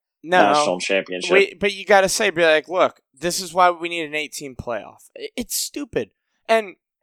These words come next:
Speaker 1: you know what an eight-team playoff is? It turns the playoff from three games into seven. That's over double the money. And as we all know, follow the money. The more games, the better.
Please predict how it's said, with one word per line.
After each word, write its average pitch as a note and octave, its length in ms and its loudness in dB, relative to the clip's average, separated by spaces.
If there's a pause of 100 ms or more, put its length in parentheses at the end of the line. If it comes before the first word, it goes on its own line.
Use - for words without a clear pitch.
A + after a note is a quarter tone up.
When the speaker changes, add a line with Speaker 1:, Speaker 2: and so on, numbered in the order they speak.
(500)
Speaker 1:
you G3 140 -4
know A#3 120 0
what B3+ 280 0 (380)
an D#3+ 80 -4
eight-team F#3 440 -4
playoff F#3 460 0
is? G#3+ 360 -4 (580)
It E3 100 -4
turns G#3+ 280 -4
the F3+ 80 -6
playoff F#3 560 2 (260)
from C3+ 240 -6
three F#3+ 400 -10
games C#3+ 520 -8 (200)
into D#3+ 300 -4
seven. C#3+ 520 2 (520)
That's F#3+ 280 0
over G#3+ 340 2
double F3+ 640 4
the E3+ 120 -2
money. E3 500 -2 (380)
And B2+ 580 -10
as B2+ 240 -8
we D#3 120 -2
all F3+ 180 0
know, G3 380 -2 (320)
follow C3+ 760 2
the C3+ 160 -6
money. C3 600 -8 (520)
The D#3 80 -4
more G#3+ 240 0
games, G3 360 -10
the E3+ 100 -10
better. C3 440 0